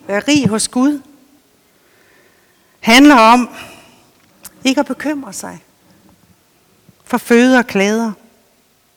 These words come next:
Ikke at være bange for dem, der bare kan slå legemet ihjel. At have en skat i himlen, hvor det evige er.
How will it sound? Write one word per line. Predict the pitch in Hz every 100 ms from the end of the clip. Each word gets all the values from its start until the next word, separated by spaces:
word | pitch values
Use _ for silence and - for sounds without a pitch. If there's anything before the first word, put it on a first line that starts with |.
| _ _ _ _ _ _ _ _ _ _
Ikke | 233 262
at | 285
være | 247
bange | 233 190 233 285
for | -
dem, | 220 214 240
der |
bare | 220 196 214
kan | 202
slå | - 208
legemet | 196 214 240 202
ihjel. | 180 185 202 _ _ _ _ _ _ _ _ _ _ _ _ _ _
At | 233
have | 262
en | 277
skat | - - 277 - - - _ -
i | 240
himlen, | 269 302 339 277 - _ _ _ _ _ _ _ _
hvor | - 254
det | 226 254
evige | 285 269 208
er. | 208